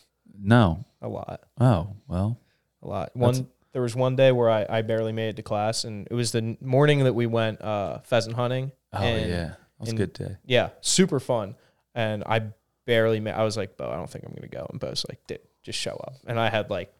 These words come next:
Speaker 2: twenty minutes to make it. And I drive from his house, didn't have my backpack, no notepad at all. And I roll up in, like, a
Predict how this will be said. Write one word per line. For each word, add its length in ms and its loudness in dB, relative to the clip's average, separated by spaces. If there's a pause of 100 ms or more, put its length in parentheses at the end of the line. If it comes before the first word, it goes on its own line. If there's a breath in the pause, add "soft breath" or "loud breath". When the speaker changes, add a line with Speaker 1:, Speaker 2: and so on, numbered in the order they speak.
(160)
Speaker 2:
twenty 260 -6
minutes 300 -8
to 80 -10
make 260 -12
it. 160 -8
And 100 -16
I 160 -14
drive 240 2
from 160 -8
his 120 -2
house, 380 -4 (160)
didn't 180 -2
have 120 -2
my 160 -2
backpack, 640 -2
no 280 -2
notepad 560 -8
at 120 -10
all. 300 -8 (360 loud breath)
And 80 2
I 100 6
roll 360 8
up 260 6
in, 140 -2
like, 320 -6
a 120 -4